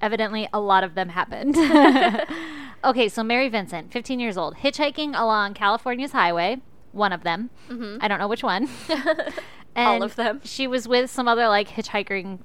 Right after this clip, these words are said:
Speaker 1: friends. I don't know if they were friends or if they were just along for the ride, and there was just, like, a bus stop of hitchhikers. But there's a group of people there, right?
Speaker 2: All right.
Speaker 1: And Mary was looking for a ride to her grandfather's house in Los Angeles.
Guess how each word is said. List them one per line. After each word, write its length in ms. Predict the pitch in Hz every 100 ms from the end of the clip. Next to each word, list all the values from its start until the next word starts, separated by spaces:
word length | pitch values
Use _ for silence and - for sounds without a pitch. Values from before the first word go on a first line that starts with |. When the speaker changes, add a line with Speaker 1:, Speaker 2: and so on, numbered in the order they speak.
| - -
Speaker 1:
friends. 500 | 175 180 220 - - - - -
I 40 |
don't 60 | 226
know 40 |
if 60 | 214
they 100 | 220
were 80 | 190
friends 420 | 247 262 269 269 -
or 100 | 202
if 80 | 196
they 100 | 196
were 60 |
just 160 | 180 -
along 240 | 185 190
for 100 | 190
the 80 | 190
ride, 340 | 185 175 165 165
and 120 | 180
there 80 | 170
was 100 | 160
just, 160 | 170
like, 160 | 165 -
a 60 |
bus 240 | 175 185 -
stop 260 | 185 175
of 100 | 180 -
hitchhikers. 680 | 196 165 160 - 196 -
But 200 | - 196 - - - - -
there's 180 | 220
a 60 | 214
group 180 | 254 214
of 80 | 196
people 280 | 208 165
there, 160 | 131 117
right? 240 | 170 202 - -
Speaker 2:
All 80 | 294
right. 180 | 233 247 - - - - - - - -
Speaker 1:
And 300 | 233 220 214
Mary 260 | 247 262
was 160 | 247 233
looking 240 | 208 214
for 140 | 190 190
a 60 | 180
ride 400 | 180 175 180 -
to 160 | 196
her 120 | 196
grandfather's 600 | 208 330 359 302 175 175
house 280 | 165 147 160
in 260 | 180 180 180 -
Los 200 | 185 -
Angeles. 480 | 269 - - -